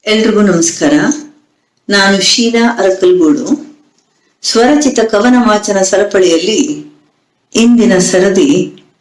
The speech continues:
ನನ್ನದಾಗಿದೆ. ನಾನು ರಚಿಸಿದಂತಹ ಕೆಲ ಹಾಯ್ಕುಗಳನ್ನ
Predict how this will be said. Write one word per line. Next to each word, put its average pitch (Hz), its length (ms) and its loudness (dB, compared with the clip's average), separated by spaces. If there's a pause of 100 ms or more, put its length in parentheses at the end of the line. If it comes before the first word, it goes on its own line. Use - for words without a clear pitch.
(200)
ನನ್ನದಾಗಿದೆ. 175 960 0 (880)
ನಾನು 196 280 2
ರಚಿಸಿದಂತಹ 185 880 2
ಕೆಲ 180 220 0
ಹಾಯ್ಕುಗಳನ್ನ 185 840 0